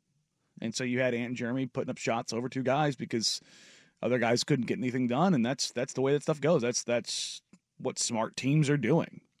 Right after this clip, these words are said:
I mean, Anthony was the only guy who's getting blitzed more in the league right now than Anthony is Luka Doncic, and that's partly because that Ant can't handle the physicality of two guys,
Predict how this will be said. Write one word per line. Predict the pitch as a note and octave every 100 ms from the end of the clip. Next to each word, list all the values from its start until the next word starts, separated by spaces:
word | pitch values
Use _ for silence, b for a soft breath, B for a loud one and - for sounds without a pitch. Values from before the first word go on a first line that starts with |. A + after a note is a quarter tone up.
| _
I | -
mean, | G2+ G2
Anthony | G2 B2 C3 B2
was | G#2+ G#2+ - - - _
the | C3
only | B2
guy | B2+ A#2+
who's | A2
getting | B2+ A2+ G2
blitzed | G#2+ A2+
more | A#2+ A2+
in | A#2
the |
league | A2+ C3
right | B2+ A#2
now | A#2+ A#2
than | A2+
Anthony | B2+ B2+ A#2+
is | G#2
Luka | A#2
Doncic, | B2 C3+ B2+ - - - _
and | -
that's | E2+ - - E3+ _ _ b b b b
partly | - C#3 C#3 C#3+
because | C3 C3+ C3+ B2+ - - _ _ _ F#2
that | A2 - _ _
Ant | C#3+ C#3 -
can't | D3 C3+
handle | B2+ C#3+
the | C3+
physicality | D3 B2+ B2+ B2 D3 D3+
of | C3
two | D#3+
guys, | D3+ C#3 D#3+ D#3+